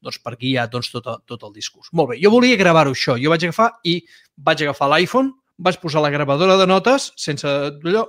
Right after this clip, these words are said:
i la vaig deixar sobre la taula. Mentre jo agafo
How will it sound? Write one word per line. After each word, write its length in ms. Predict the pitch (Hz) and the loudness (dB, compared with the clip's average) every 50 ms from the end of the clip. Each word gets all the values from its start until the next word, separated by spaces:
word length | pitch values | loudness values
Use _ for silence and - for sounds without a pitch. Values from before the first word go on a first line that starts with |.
| - - | -6 -6
i 80 | 185 175 | -2 -2
la 80 | 170 | -2
vaig 80 | 165 156 | -2 -2
deixar 180 | 151 - 151 | -6 -10 -10
sobre 240 | - - 147 147 135 | -10 -8 -8 -6 -6
la 140 | 131 131 117 | -6 -6 -6
taula. 320 | - 127 123 117 113 110 _ _ _ _ - - _ _ | -6 -6 -6 -6 -8 -12 _ _ _ _ -20 -20 _ _
Mentre 320 | - 147 143 131 135 135 107 | -6 -6 -6 -4 -6 -6 -4
jo 160 | 135 151 151 | -4 -2 0
agafo 320 | 143 156 147 - 190 202 | 0 0 2 2 2 0